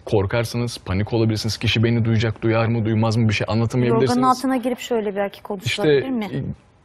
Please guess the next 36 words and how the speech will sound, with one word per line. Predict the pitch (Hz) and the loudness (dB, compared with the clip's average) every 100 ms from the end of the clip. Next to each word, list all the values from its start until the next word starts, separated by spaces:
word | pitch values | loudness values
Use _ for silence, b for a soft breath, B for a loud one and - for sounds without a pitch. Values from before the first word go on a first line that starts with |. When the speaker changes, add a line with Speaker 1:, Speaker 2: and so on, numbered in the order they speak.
| _ - | _ -6
Speaker 1:
konuşulabilir | 143 139 123 160 143 160 175 | 0 0 0 0 0 2 0
ama | 160 | -2
işte | 131 139 | -4 -2
insanlar | 135 117 135 151 | -2 0 -2 0
da | 143 | -2
panik | - 139 147 | 0 -2 0
haliyle | 143 139 131 135 | 0 0 0 0
siz | - - | -4 -4
kendinizi | 131 135 139 131 123 | 0 2 2 2 2
öyle | 120 139 | 4 4
bir | 139 | 2
kitlersiniz, | - - 127 131 117 | -4 -2 -2 0 0
öyle | 113 | 2
bir | 135 | 2
heyecan | 117 113 123 | 2 2 2
yaparsınız | 123 127 127 165 - | 0 -2 -4 -6 -6
ki | 123 | -2
yani | 110 104 | 0 0
kalktınız, | - 120 - 120 | -2 -4 -2 -6
tıkırtıyı | - 120 123 117 127 | -4 -2 -2 0 0
duydunuz, | 120 120 139 131 | 2 0 0 -2
Speaker 2:
İnsan | 117 | 0
Speaker 1:
arayacaksınız. | 117 135 - - 220 | 2 2 2 0 -2
Speaker 2:
yüz | |
elli | - | -2
beşi | 165 277 - | 0 -2 -6
bile | 262 | -4
hatırlamayabilir. | 226 202 202 190 180 175 175 | -4 -4 -6 -8 -6 -6 0
Speaker 1:
Tabii | 151 139 | 2 4
yani | 135 139 | 2 0
o | - 135 | 0 -2
panik | - 147 151 | -2 -4 -2
haliyle | 151 139 143 156 | -2 -2 -2 -4
çünkü | - 147 131 | -6 -8 -6
şundan | - 147 147 151 143 | -6 -4 -2 -2 0
dolayı | 120 131 156 | 0 0 -4